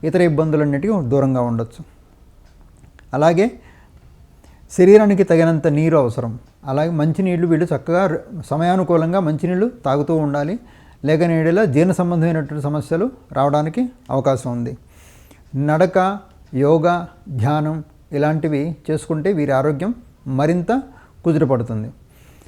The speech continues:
కుటుంబ వ్యక్తిగత జీవితాన్ని కనుక విశ్లేషించుకున్నట్లయితే కుటుంబ సభ్యుల సహ-, సహకారం మంచిగా ఉంటుంది. అలాగే సమాజంలో గౌరవం కూడా పెరుగుతుంది. అమ్మా నాన్న ఆరోగ్యం అంటే తల్లిదండ్రుల యొక్క ఆరోగ్యం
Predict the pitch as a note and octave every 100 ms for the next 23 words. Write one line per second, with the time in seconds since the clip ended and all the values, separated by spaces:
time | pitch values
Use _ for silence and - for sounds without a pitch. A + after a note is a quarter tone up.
0 | - - _ - G3 F#3+ A3+ A3 G3+ -
1 | - E3+ E3+ G3 G3 E3 F3+ E3+ F3+ F3
2 | F3 - E3 E3+ D3+ - C3 - F3 D#3+
3 | D3 - B2+ A#2 A#2 A#2 A3 - _ _
4 | _ - - F#3 A3+ A3 G#3+ F3+ F#3 E3+
5 | F3+ E3+ C#3 A#2+ C3+ D#3 F3 F3 F#3 F3+
6 | - - - - F#3+ C#3+ C#3 E3 F3 F3
7 | E3 F#3 A3 B3 - - C#3 D#3+ E3+ D#3
8 | D3+ D3+ E3+ A#3 B3 - C3 C#3 D#3 D3+
9 | C#3+ D3+ C4 - D3+ C3 A#2+ A2 A2 C3
10 | _ - - - - - - - C3+ F#3
11 | A3 G3+ G3 G3+ C#3+ D#3 C#3+ C3+ B2+ E3+
12 | D#3 F3+ D#3 E3+ F#3 F3 F3+ F3 E3+ E3
13 | C3 D3+ E3+ D3+ C3 E3